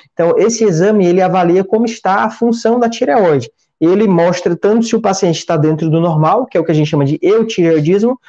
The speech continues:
mostra se o paciente está em hipotireoidismo ou hipertireoidismo, dependendo dos valores, né?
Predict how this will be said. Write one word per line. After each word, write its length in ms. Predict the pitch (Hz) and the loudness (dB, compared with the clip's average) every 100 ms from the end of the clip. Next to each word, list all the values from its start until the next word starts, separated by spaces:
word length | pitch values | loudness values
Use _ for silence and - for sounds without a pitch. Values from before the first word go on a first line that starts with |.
| _ - | _ -2
mostra 380 | 185 190 190 | 0 0 -2
se 80 | - | -4
o 80 | 180 | -2
paciente 460 | 180 175 170 165 170 | -2 -2 -2 -2 -6
está 240 | - 196 | -4 -2
em 160 | 170 165 | -2 -2
hipotireoidismo 1080 | 214 294 - 202 - 185 170 180 220 233 226 | -2 -2 -2 -6 -2 0 2 2 0 -2 -2
ou 180 | 240 214 | 0 2
hipertireoidismo, 920 | 233 247 254 - 285 285 196 139 139 | 0 -2 -6 -4 -4 0 0 0 -2
dependendo 440 | 156 160 175 202 | -2 -2 0 0
dos 200 | 196 208 | 0 -2
valores, 440 | 202 240 165 131 - | 0 2 0 -2 -4
né? 140 | 160 | -8